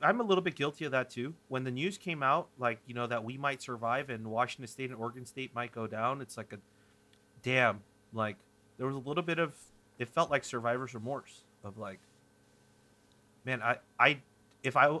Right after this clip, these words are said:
I know what it's like to be a college football fan or college athletics fan, and it's gonna suck if you're in that, in that fan base and you're left behind, right? Um, and so let me read you this, all right? This was from, this was from College Football Reddit.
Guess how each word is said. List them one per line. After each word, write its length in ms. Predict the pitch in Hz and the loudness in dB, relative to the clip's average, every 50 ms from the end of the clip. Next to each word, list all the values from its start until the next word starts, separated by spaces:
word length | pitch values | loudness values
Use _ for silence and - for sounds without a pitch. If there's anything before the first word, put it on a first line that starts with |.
| - | 4
I 140 | 135 147 160 | 4 4 4
know 240 | 160 170 190 185 185 | 6 6 6 8 8
what 180 | 185 185 180 165 | 8 6 4 2
it's 140 | - - | 0 -2
like 180 | 127 156 165 - | -2 -2 -2 -2
to 60 | - 147 | -6 -6
be 120 | 147 151 | -6 -6
a 40 | 143 | -8
college 320 | - - 135 131 135 - | -4 -4 -6 -6 -6 -8
football 320 | - - 127 - - 127 113 | -10 -12 -12 -6 -6 -6 -6
fan 180 | 120 127 135 | -4 -6 -6
or 80 | 139 123 | -6 -6
college 360 | - - 120 117 123 120 120 | -6 -6 -6 -4 -4 -4 -4
athletics 400 | 113 107 - 107 104 107 - - | -8 -8 -8 -10 -10 -10 -12 -16
fan, 260 | - 110 110 120 127 110 | -14 -12 -12 -10 -10 -10
and 120 | 110 113 | -10 -10
it's 120 | 113 - | -10 -12
gonna 200 | - - 143 135 | -12 -12 -10 -10
suck 440 | 117 - - - - 147 160 160 - | -8 -8 -8 -4 0 0 0 0 -2
if 140 | 123 - - | -14 -12 -8
you're 160 | 117 127 127 | -8 -8 -6
in 160 | - 120 120 120 | -6 -8 -8 -4
that, 220 | 120 120 117 113 - _ _ _ - - - - - - _ - _ - - - | -4 -4 -4 -4 -8 _ _ _ -20 -20 -20 -20 -20 -20 _ -20 _ -20 -14 -12
in 100 | 123 127 | -8 -4
that 260 | 127 127 123 117 - | -2 -2 -2 -2 -4
fan 160 | 131 131 135 | -4 -6 -4
base 220 | 131 127 123 - - | -2 -4 -6 -6 -6
and 80 | 107 | -8
you're 140 | 110 120 117 | -6 -6 -4
left 240 | 110 117 113 - - | -2 -2 -4 -4 -8
behind, 340 | 113 104 120 120 117 104 95 _ _ _ _ _ _ - - _ - - _ _ _ _ _ _ | -16 -10 -6 -6 -6 -6 -6 _ _ _ _ _ _ -20 -20 _ -20 -20 _ _ _ _ _ _
right? 240 | - 104 104 117 127 - _ _ _ _ _ - 113 | -10 -8 -8 -8 -8 -10 _ _ _ _ _ -10 -4
Um, 400 | 110 107 107 107 104 104 98 - - _ _ _ _ - _ _ - - _ _ - _ _ _ _ _ _ _ _ _ _ _ _ - - | -2 -2 -2 -2 -4 -8 -12 -18 -20 _ _ _ _ -20 _ _ -20 -20 _ _ -20 _ _ _ _ _ _ _ _ _ _ _ _ -6 -6
and 100 | 131 - | -4 0
so 160 | - 170 151 | 2 2 4
let 160 | 143 160 190 | 4 4 2
me 100 | 226 220 | 2 0
read 280 | 185 165 175 175 151 156 | -2 -4 -4 -6 -6 -6
you 80 | 147 | -6
this, 240 | 127 113 98 - - - 107 | -6 -6 -8 -10 -14 -8 -4
all 60 | 113 | -2
right? 120 | 123 135 131 | -2 -2 -2
This 140 | 135 127 - | -6 -4 -4
was 100 | 196 190 | -4 -2
from, 180 | 208 190 139 131 | -2 -4 -4 -6
this 160 | 139 - - | -10 -8 -8
was 80 | 202 | -8
from 140 | 196 214 185 | -6 -6 -8
College 340 | - - 156 151 151 151 - | -8 -2 0 0 0 0 -2
Football 320 | - - - 131 113 107 | -12 -10 -6 -6 -6 -4
Reddit. 240 | 104 107 107 107 98 | -4 -6 -6 -6 -8